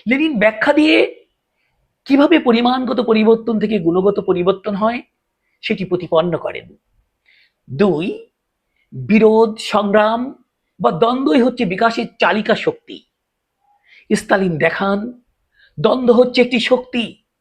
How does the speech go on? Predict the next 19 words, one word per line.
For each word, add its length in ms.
একটা 200
বস্তুর 480
মধ্যে, 380
একটি 160
সমাজের 560
মধ্যে, 300
একটি 240
প্রক্রিয়ার 540
মধ্যে 320
এই 120
দ্বন্দ্ব 320
থাকে। 320
এই 140
দ্বন্দ্বই 520
হচ্ছে 220
ওই 120
বস্তুটাকে, 640
ওই 160
সমাজকে, 580